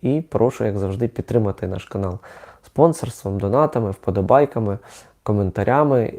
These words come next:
та, е, поширенням нашого відео. Це дуже важливо для нас, і саме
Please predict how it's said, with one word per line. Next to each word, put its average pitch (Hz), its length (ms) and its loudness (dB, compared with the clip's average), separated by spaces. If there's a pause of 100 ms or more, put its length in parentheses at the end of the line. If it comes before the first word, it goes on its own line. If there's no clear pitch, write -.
(140)
та, 120 500 0
е, 104 380 -8
поширенням 110 500 -2
нашого 98 340 -4
відео. 95 340 -4 (260)
Це - 140 -4
дуже 117 180 6
важливо 101 420 2
для 110 160 0
нас, 160 340 -2
і 110 120 -4
саме 110 400 0